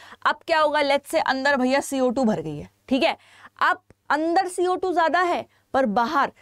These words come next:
सेल के एक्सटर्नल एनवायरनमेंट में सीओ टू कम है, फिर मूवमेंट होगा, फिर वैसे ही होगा, कैसे, लो से हाई कंसंट्रेशन। मगर यहाँ पे अंदर क्या है, सीओ टू की मात्रा ज्यादा है,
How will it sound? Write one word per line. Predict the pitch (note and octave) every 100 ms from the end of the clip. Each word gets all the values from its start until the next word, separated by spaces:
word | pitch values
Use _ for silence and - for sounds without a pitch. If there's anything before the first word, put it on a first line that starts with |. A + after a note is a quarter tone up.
| _
सेल | - C#4+ C4
के | E4
एक्सटर्नल | - - - - D#4 E4 F#4+
एनवायरनमेंट | - D4 C4 B3 B3+ B3+
में | D4
सीओ | - C4+ B3
टू | D#4 C#4
कम | C4 A#3
है, | A3 D#3+ _ _ -
फिर | G#4+ A4+
मूवमेंट | F#4+ F4+ D4 C#4 A#3+
होगा, | G3+ E3 - _ _
फिर | - G#4 G#4
वैसे | F4 D#4+
ही | D#4+
होगा, | C4 G3 F#3
कैसे, | C4+ C4 F#4 - - _ G#3+
लो | A3 B3+ B3+
से | B3 C#4 C#4 - - -
हाई | A3 A3
कंसंट्रेशन। | A3 F#3 E3 E3 D#3+ E3 D#3+ D#3+ - _ G#3
मगर | A3+ B3
यहाँ | G#3 G#3 A#3+ -
पे | F4+ -
अंदर | B3 C4 C#4+ D4+ E3 - _ -
क्या | B3
है, | B3
सीओ | C#4+ C4 B3 B3
टू | C4+
की | A#3
मात्रा | A#3+ G#3 G#3 G#3
ज्यादा | E3+ F3+ F3 G#3+
है, | A#3+